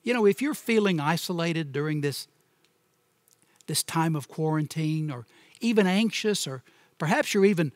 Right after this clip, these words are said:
flustered from too much family togetherness, feel free to call the church office. Our care ministry s-,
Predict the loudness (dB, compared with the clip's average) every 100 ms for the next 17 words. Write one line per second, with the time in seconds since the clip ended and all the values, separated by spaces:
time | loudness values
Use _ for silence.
0 | _ -20 0 4 4 2 -4 -4 -4 -2
1 | 2 2 2 -2 -6 0 2 4 2 -2
2 | -8 -8 -10 -14 -16 -18 -18 _ _ _
3 | _ _ _ -20 -20 _ _ _ _ _
4 | -4 -4 -2 -2 0 2 0 0 -10 -20
5 | _ _ -10 2 2 2 -2 -4 0 0
6 | 0 -2 -12 -6 -6 0 2 4 4 2
7 | 0 -4 -4 -12 -20 _ _ _ -4 -4